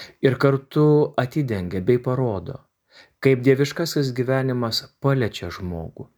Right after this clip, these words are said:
keičia žmogų, suteikia žmogui nemirtingumą. Ir tai ne tik teologinis, religinis mokymas, tai kvietimas pažvelgti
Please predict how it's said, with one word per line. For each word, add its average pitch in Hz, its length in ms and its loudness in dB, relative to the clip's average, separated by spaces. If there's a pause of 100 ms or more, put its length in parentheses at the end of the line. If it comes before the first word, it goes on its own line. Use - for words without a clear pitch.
(220)
keičia 139 380 2
žmogų, 87 640 -12 (920)
suteikia 110 460 0
žmogui 101 720 -2 (340)
nemirtingumą. 98 1120 -4 (840)
Ir 131 160 4
tai 135 400 2
ne 135 280 2
tik - 420 0 (220)
teologinis, 101 840 0
religinis 110 680 -2
mokymas, 104 720 -8 (640)
tai 127 160 4
kvietimas 139 580 2
pažvelgti 135 800 0